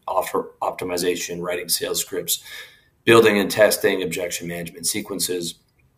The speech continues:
You wanna significantly increase the percentage of deals you close and the revenue you generate.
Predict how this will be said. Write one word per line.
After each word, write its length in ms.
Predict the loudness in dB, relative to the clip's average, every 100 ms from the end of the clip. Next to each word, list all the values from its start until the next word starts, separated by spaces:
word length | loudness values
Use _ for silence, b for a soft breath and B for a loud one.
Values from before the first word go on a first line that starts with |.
| -14 -10
You 100 | -6
wanna 140 | -2
significantly 640 | 0 2 2 0 -2 -2 -4
increase 640 | -8 -6 -2 -2 -6 _ -12
the 120 | -10
percentage 440 | -4 4 6 6 4
of 80 |
deals 300 | 2 2 2
you 60 | -2
close 360 | 2 4 4 0
and 100 | -2
the 60 |
revenue 340 | -4 -4 -6 -8
you 120 | -4
generate. 420 | -2 0 0